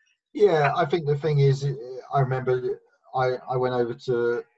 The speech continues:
Australian Open for the qualifying. I got seven hundred dollars or whatever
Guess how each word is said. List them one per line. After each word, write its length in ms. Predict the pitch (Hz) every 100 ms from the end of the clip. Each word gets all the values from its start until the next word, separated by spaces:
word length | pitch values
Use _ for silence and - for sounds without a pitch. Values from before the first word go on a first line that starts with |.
| -
Australian 440 | 135 - 131 120 120
Open 400 | 147 143 113 -
for 140 | 110
the 60 | -
qualifying. 680 | 131 117 107 110 107 104 - _ _ _ -
I 60 | 131
got 180 | 123 -
seven 320 | 131 123 120
hundred 380 | 120 107 107 101 _ _ _ _ _
dollars 440 | 147 170 139 101 113
or 120 | 104
whatever 240 | 110 110